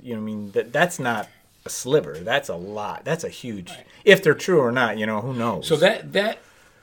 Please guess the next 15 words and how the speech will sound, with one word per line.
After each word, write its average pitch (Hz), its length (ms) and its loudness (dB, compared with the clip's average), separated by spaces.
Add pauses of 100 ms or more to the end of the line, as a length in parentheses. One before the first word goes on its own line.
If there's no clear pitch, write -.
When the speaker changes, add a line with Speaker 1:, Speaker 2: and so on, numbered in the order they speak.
(560)
Speaker 2:
that 180 320 4
says 123 760 -2 (1600)
that 135 360 -2 (960)
there 135 260 2
were 127 400 -4 (840)
people 175 320 2
that 135 240 0
voted 139 360 2
for 123 180 -6
Trump 123 380 -10 (340)
that 123 140 -4
are 120 100 -4
willing 117 300 -10
to 113 80 -12
switch. - 440 -12